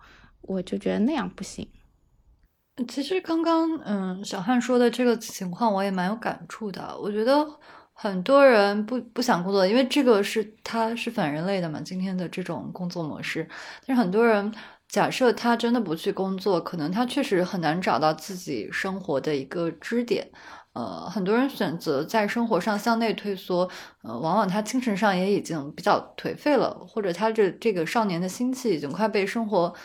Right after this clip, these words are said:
Speaker 2: 磨掉了。但是，嗯，你好像是特别有能量的一个人，而且非常会自得其乐的一个人。你会觉得这种很有劲的人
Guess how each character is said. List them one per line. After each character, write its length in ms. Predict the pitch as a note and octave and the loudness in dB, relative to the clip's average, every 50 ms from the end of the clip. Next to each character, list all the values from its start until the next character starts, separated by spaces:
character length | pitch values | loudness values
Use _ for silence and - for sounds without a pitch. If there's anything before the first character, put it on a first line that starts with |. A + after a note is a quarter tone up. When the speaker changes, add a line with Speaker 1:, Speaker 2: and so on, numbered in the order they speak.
| - - - | -20 -12 -6
Speaker 2:
磨 140 | - E3 E3 | -4 -4 0
掉 240 | F#3 C4+ C#4 B3+ G3 | 2 4 4 4 4
了。 120 | B2 - - - - - - | 2 -2 -6 -12 -18 -18 -6
但 120 | - D#4 | -2 0
是， 240 | D4 D4+ D#4 C#4+ C#4 C4+ - - - | 4 4 4 4 2 0 -6 -14 -14
嗯， 380 | - - F#3+ F3+ E3+ A2 A2 C3+ | -8 -6 -4 -4 -4 -4 -6 -2
你 80 | F#3+ A3 | 0 2
好 180 | C4 C#4+ B3+ F#3+ | 4 6 4 4
像 300 | A3+ C#4+ C#4 C4+ C4 B3 | 4 4 2 2 2 0
是 140 | B3 C#4+ | -2 -4
特 160 | C4+ - D#4 B3+ | -2 0 4 6
别 80 | A#3 | 8
有 80 | A3+ F#3 | 8 6
能 200 | E3+ D#3 D3+ D3+ | 6 2 0 0
量 200 | F3 A#3+ C4+ C4+ | 2 2 2 2
的 120 | B3 F#3 | 2 0
一 60 | C3+ | 0
个 100 | C#3+ D3+ | -2 -2
人， 240 | C3 G2+ G#2+ A2+ G#3 - - - - - - | -2 -2 -4 -6 -8 -10 -16 -20 -20 -20 -6
而 160 | - G3 G#3 | 0 0 2
且 160 | A#3 A#3+ B3 - | 2 2 2 2
非 160 | - D4+ D4 | 2 4 4
常 180 | C4+ A3+ F#3+ | 4 4 2
会 160 | F3 - A3+ F#3+ | 2 0 0 -2
自 160 | F3+ - G3+ F3 | 0 -2 -2 -2
得 120 | E3+ E3+ | -2 -2
其 200 | E3 - - D3+ | -2 -4 -4 -4
乐 160 | D#3+ F#3 F#3+ | -2 0 0
的 100 | E3+ C#3 | 0 -2
一 60 | A#2 | -2
个 120 | - - A#2+ | -4 -4 -6
人。 220 | - F2+ G2+ - - - - - - - _ - | -6 -6 -8 -12 -16 -18 -18 -20 -20 -18 _ 0
你 100 | A#3 G#3 | 2 4
会 160 | A3 D#4+ F#4 | 6 6 6
觉 180 | C#4 - G3+ F#3 | 6 6 6 6
得 140 | G#3 A#3+ | 6 6
这 180 | A#3+ A#3+ - D4+ | 4 4 4 4
种 320 | C4+ A#3 F#3 D#3+ E3 - - - - | 4 4 4 2 0 -2 -8 -4 0
很 100 | F#3+ A3 | 2 2
有 100 | A#3 G3+ | 4 2
劲 280 | E3 - C#4+ C#4+ C4 | 2 0 0 2 2
的 120 | A3+ F#3+ D#3+ | 4 4 2
人 300 | C#3+ C#3 C3 C#3 C#3+ | 2 0 -2 -2 -4